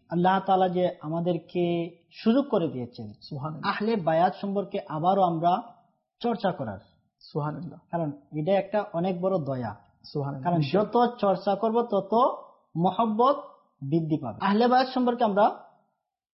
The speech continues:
Speaker 1: পূর্বে জেনে, ফাতিমাতুজ জাহরা রাদিয়াল্লাহু তাআলা আনহা কেমন ছিলেন, উনার মর্যাদা কেমন,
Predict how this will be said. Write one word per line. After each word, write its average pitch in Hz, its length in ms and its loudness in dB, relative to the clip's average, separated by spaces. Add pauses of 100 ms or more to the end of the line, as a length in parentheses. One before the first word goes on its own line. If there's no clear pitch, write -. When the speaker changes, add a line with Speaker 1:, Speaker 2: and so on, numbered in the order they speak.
(140)
Speaker 1:
পূর্বে 190 500 2 (400)
জেনে, 151 220 0
ফাতিমাতুজ 269 600 2
জাহরা 247 260 4
রাদিয়াল্লাহু 202 480 2
তাআলা 196 400 2
আনহা 165 640 -2 (420)
কেমন 269 480 2 (460)
ছিলেন, 175 400 2 (1800)
উনার 190 300 2
মর্যাদা 170 500 4
কেমন, 190 420 0